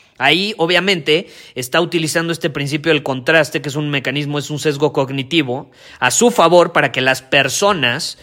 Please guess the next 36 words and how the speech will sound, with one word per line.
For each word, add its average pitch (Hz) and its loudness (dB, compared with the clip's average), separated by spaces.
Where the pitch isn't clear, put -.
incluyendo 139 0
Will 165 2
Smith, 165 -2
lo 147 4
perciban 170 2
como 147 0
algo 151 0
minúsculo. 127 -4
Y 170 2
entonces, 202 2
si 180 0
ella 208 2
impone 185 0
esa 180 0
perspectiva 143 0
de 135 0
que 175 0
es 170 -2
algo 170 4
minúsculo, 147 0
pues, 143 -8
¿cómo 165 -2
le 170 4
vamos 160 0
a 123 -6
poder 131 0
debatir 127 0
o 120 -4
cuestionar? 117 -2
¿Cómo, 175 2
cómo 180 2
le 180 6
vamos 185 2
a 123 0
cuestionar 123 0
eso? 107 -4